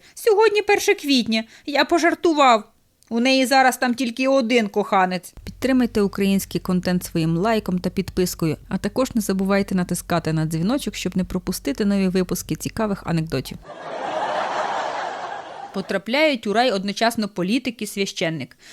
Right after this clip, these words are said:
Святий Петро, виконавши всі формальності, взяв обох за руки і повів влаштовуватися.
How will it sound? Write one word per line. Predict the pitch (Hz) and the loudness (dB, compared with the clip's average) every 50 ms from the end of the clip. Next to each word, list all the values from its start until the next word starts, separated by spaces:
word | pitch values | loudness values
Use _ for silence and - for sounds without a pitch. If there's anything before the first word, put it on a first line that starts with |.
| - - - | -20 -20 -18
Святий | - - 202 202 - 311 320 | -12 -8 -6 -4 0 0 0
Петро, | - - 190 175 - 233 285 320 320 311 311 - - - - - | 0 0 -4 -4 -2 0 2 4 2 2 0 -4 -18 -20 -8 -2
виконавши | 302 403 403 - 269 247 240 226 226 - 196 | -2 0 0 2 2 2 2 2 0 0 -4
всі | - - - 208 | -4 -2 -4 -4
формальності, | - - 180 175 175 196 240 294 311 285 269 262 - - - 240 | -2 -2 -2 -2 2 2 4 4 4 4 2 0 -2 -2 -6 -4
взяв | 208 208 294 330 320 277 | -2 0 2 4 4 4
обох | 240 196 208 214 208 | 2 2 2 0 0
за | - 175 170 | 0 -2 0
руки | 202 277 339 349 - 277 | 0 0 0 -2 -2 -4
і | 220 226 | -4 -4
повів | - 196 170 196 262 285 | -4 -4 -2 -2 -2 -2
влаштовуватися. | 247 233 220 214 - - - 180 170 165 156 160 160 - - - - 156 | 0 0 -2 -2 -2 -2 -2 0 0 0 -2 -6 -8 -10 -12 -10 -10 -12